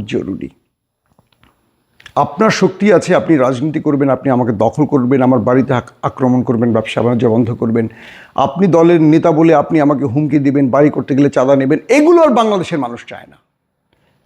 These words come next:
বাংলাদেশের মানুষ এই রাষ্ট্র আর দেখতে চায় না, পোস্টারে রাজনীতি চায় না। এই যে পোস্টারগুলো লাগানো হয়, কজন মানুষ এই পোস্টারকে মন ভরে দেখে বা শ্রদ্ধার সাথে দেখে, ঘৃণা ভরে দেখে?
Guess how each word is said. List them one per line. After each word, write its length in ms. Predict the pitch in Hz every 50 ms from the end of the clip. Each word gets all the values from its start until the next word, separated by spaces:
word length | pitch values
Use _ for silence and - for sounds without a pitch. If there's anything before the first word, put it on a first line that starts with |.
| _ _
বাংলাদেশের 680 | - 110 95 87 127 135 151 165 175 175 165 - 185 160
মানুষ 320 | 151 147 147 156 170 175 165 - - - - - - _ _ _ _
এই 160 | - 156 151
রাষ্ট্র 440 | 127 143 147 143 - - - 151 123
আর 60 | 107
দেখতে 340 | 104 98 107 - _ - 110
চায় 240 | 104 - - - - -
না, 80 | - - _ _ _ _ _ _ _ _ _ _ - - - - _ _ -
পোস্টারে 460 | 220 220 - - - 247 240 226 233
রাজনীতি 420 | 208 196 185 165 135 185 165 82 85
চায় 240 | - 143 90 92 -
না। 100 | - 50 - _ _ _ _ _ _
এই 100 | - 170
যে 80 | 180 214
পোস্টারগুলো 580 | 196 - 175 165 - - 185 180 170 180 185 165
লাগানো 360 | 139 127 120 135 147 151 143
হয়, 420 | 101 92 101 127 147 143 120 104 - - _ _ _ _ _ _ _ _ _
কজন 340 | - - 185 190 180 247 269 277
মানুষ 300 | 247 226 214 185 - 185
এই 60 | 156
পোস্টারকে 580 | - - 135 - - - 120 98 - - 92 - - _ _ _ _ _ _ _ _ _ _ _ _ _ _ _ _
মন 200 | - 135 151 170 165 139
ভরে 240 | 117 139 147 147
দেখে 240 | 135 131 120 - 143
বা 120 | 104 110 110
শ্রদ্ধার 420 | - - 156 131 107 123 113 -
সাথে 160 | - 101 107 101
দেখে, 280 | - 101 101 - - - _ _ _ _ _ _ - 120 110 104
ঘৃণা 300 | 104 - 247 240 240 208
ভরে 240 | 160 147 120 120
দেখে? 260 | 110 107 104 - -